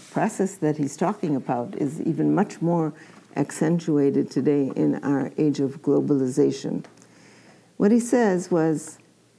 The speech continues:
uh, I, I'm giving it in different words, he doesn't, uh, say it in exactly the same way. Uh,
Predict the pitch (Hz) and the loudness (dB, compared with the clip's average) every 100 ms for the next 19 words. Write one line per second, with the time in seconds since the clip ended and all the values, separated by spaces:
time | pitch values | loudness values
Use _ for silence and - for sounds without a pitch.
0 | _ - - 135 143 - - 139 - 180 | _ -6 -2 -2 -4 -8 -6 -4 0 2
1 | 180 165 151 160 156 156 156 147 - 131 | 2 2 2 2 2 0 -2 -2 -2 -2
2 | 151 165 147 117 127 131 139 135 131 - | 0 0 0 -4 -4 -6 -4 -6 -6 -10
3 | - 143 - 127 135 - 117 - 135 147 | -4 -2 0 -2 -2 -4 -6 -4 -8 -4
4 | 127 127 127 165 202 - - - _ _ | -2 -2 -2 -2 -6 -12 -20 -20 _ _
5 | - 147 147 - | -4 -2 0 -2